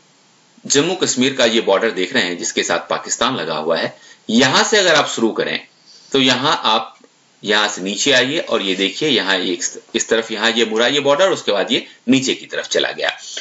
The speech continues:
तो जहां ये बॉर्डर मुड़ रहा है वहां से ऊपर यदि हम दो मिलीमीटर पर एक बिंदु डाल दें तो वो तक्षशिला बन जाएगा।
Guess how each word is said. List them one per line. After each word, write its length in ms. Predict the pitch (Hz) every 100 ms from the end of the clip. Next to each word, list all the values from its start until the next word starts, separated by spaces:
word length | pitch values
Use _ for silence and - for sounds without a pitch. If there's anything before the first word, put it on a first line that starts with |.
| - -
तो 100 | 180
जहां 500 | 147 151 165 233 269
ये 480 | 147 156 220 - - _ _ _ - _ _ _ _ -
बॉर्डर 520 | 110 147 156 196 202 - _ -
मुड़ 240 | 110 143 208
रहा 300 | 143 98 87
है 180 | 85 101 - - _ _ _
वहां 420 | 104 143 160 220 247
से 340 | - 110 - - _ _
ऊपर 460 | 123 117 180 139 - - _ 90
यदि 320 | 104 107 110
हम 280 | 98 117 - - - 92
दो 220 | 147 196 214
मिलीमीटर 600 | 117 101 92 90 92 90
पर 280 | 139 175 - - _ 135
एक 320 | 135 - 90
बिंदु 280 | 92 92 92
डाल 280 | 87 78 82
दें 180 | 147 202 - -
तो 80 | 95
वो 160 | 92 - - 107
तक्षशिला 460 | - - 87 92 135 - - 92
बन 160 | 92 80
जाएगा। 440 | 82 78 80